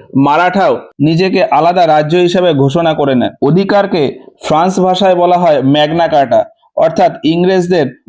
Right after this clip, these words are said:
ও মারাঠাদের ম্যাগনা কার্টা দেয় ফারুক শিয়ার। ফারুক শিয়ারের পর রাজা হন মোহাম্মদ শাহ। তার আসল নাম হলো রসান আক্তার, একে বলা হয়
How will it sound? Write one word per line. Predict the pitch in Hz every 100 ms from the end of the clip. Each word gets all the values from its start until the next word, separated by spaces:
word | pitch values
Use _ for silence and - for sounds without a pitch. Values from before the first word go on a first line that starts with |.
| -
ও | 180 151
মারাঠাদের | 143 156 175 185 180 156
ম্যাগনা | 147 147 170 175
কার্টা | 180 175 175
দেয় | 170 147 - _ _
ফারুক | - 147 170
শিয়ার। | - 147 113 - _
ফারুক | 139 156 190
শিয়ারের | - 202 208 202
পর | 196
রাজা | 165 156 180
হন | 180 143 120 - -
মোহাম্মদ | 139 156 180 190 185
শাহ। | - 120 - - _
তার | 160 175 139
আসল | 151 202 196
নাম | 190 190
হলো | 190 185 135 131 143
রসান | 156 - 190 170
আক্তার, | 160 - 135 110 - _
একে | 156 190
বলা | 185 185
হয় | 185 160